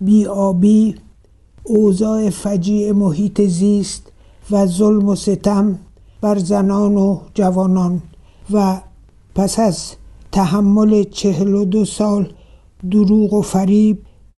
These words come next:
امروز به پا خواسته است. بسیاری از کسانی که اهمیت و ارزش برنامه‌هایی را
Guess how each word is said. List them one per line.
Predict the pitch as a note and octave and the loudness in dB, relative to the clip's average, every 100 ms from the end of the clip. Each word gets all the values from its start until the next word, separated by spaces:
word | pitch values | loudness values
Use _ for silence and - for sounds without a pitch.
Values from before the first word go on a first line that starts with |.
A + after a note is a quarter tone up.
| _ _ - | _ _ -6
امروز | G#3+ G3+ F#3 G#3+ G#3 F3 - - - - - - - | 0 2 4 2 2 0 -6 -18 -20 -20 -20 -20 -4
به | G3 | -4
پا | - G3+ | 0 -2
خواسته | E3 G3+ F3 - F#3+ | -2 -6 -6 -8 -10
است. | E3+ D#3 - - - - - _ _ _ _ _ _ - - | -10 -10 -12 -16 -10 -12 -12 _ _ _ _ _ _ -20 -4
بسیاری | A#3+ - - C4 C4 A#3+ B3+ A#3+ A3+ - _ - | -2 -2 -2 0 2 4 4 2 -2 -10 _ -8
از | A#3 G3+ - | -4 -4 -4
کسانی | - G#3+ - A#3 A#3 A#3 A3+ | -2 -2 0 0 2 2 0
که | - A3 G#3 G#3 - - - - _ - | 0 0 0 -2 -6 -20 -20 -20 _ -12
اهمیت | G#3 E3 G#3 G#3 A3+ A3 G#3+ - _ _ - A3+ | -8 -4 0 0 0 -2 -4 -18 _ _ -14 -12
و | G#3 | -10
ارزش | G#3+ G3+ F#3 A3+ - - | -4 -2 0 -2 -2 -2
برنامه‌هایی | A3 F#3+ G3 G3+ G3 G3+ G3+ F#3+ - G#3 G#3+ G#3 | -2 0 -2 -2 -2 -2 -2 -2 -4 -2 0 0
را | G3 G3 F#3+ | 0 -2 -2